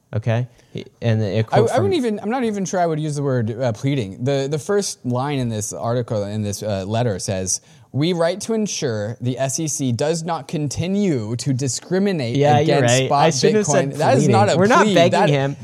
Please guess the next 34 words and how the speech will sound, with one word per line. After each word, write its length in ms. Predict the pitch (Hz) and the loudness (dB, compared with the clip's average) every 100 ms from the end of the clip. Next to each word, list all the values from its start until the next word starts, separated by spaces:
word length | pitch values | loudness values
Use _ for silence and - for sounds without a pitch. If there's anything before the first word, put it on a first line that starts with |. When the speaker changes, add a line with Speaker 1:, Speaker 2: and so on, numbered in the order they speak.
| - | 0
Speaker 2:
that 160 | 202 | 2
is 100 | 247 | 4
a 40 | 202 | 4
Speaker 1:
We 100 | 190 | 4
hired 400 | 185 202 175 160 | 6 6 6 4
Speaker 2:
charge. 180 | 139 110 | 4 4
Speaker 1:
him. 100 | 107 117 | 2 -2
Speaker 2:
<laughs> 40 | |
Yeah. 200 | 185 175 165 | -2 0 2
Speaker 1:
That's 200 | - - | 2 2
the 80 | 494 | 2
thing. 440 | - 466 392 170 | 4 4 4 0
He's 300 | 156 247 269 | -4 -2 0
not 180 | 311 302 | 2 2
our 100 | 269 | 0
king, 360 | - 330 311 | -2 -8 -6
right? 260 | 160 190 262 | 0 2 2
I 100 | - | 0
always 180 | 160 135 | 0 0
Speaker 2:
Yeah, 40 | |
Speaker 1:
forget 180 | 101 226 | 0 -2
this. 200 | 135 143 | 0 2
Speaker 2:
uh-huh. 60 | 139 | 2
Speaker 1:
Like, 200 | 127 123 - _ _ _ _ | 2 -2 -10 _ _ _ _
we, 380 | 117 143 185 185 | -2 2 2 0
he 260 | 117 180 - | -2 -4 -2
actually 380 | 147 156 165 | -2 -2 -6
works 260 | 127 135 - | -2 -4 -4
for 140 | 113 | -2
us 300 | 107 82 - | 0 0 -4
and 100 | - | -4
the 140 | 110 113 | -4 -2
Speaker 2:
Yeah. 80 | 98 | -4
Speaker 1:
people. 400 | 92 - 117 | -4 -6 -8